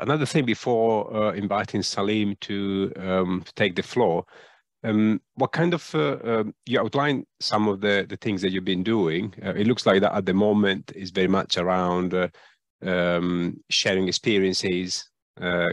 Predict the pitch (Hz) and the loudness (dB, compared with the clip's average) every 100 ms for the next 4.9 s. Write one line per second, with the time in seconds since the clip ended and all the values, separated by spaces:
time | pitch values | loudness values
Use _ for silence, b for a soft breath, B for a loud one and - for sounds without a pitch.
0 | - 95 85 92 92 92 85 - 110 95 | -2 -4 0 0 0 0 -2 -2 -4 -2
1 | 98 95 90 - B B B B B _ | -2 -2 -2 -8 B B B B B _
2 | - 92 92 90 87 - _ _ _ _ | -4 4 6 6 2 -6 _ _ _ _
3 | _ _ _ - 113 139 131 - 120 113 | _ _ _ -4 -4 2 2 4 2 2
4 | 110 104 104 - - 82 80 - | 2 4 4 0 0 -2 -2 -6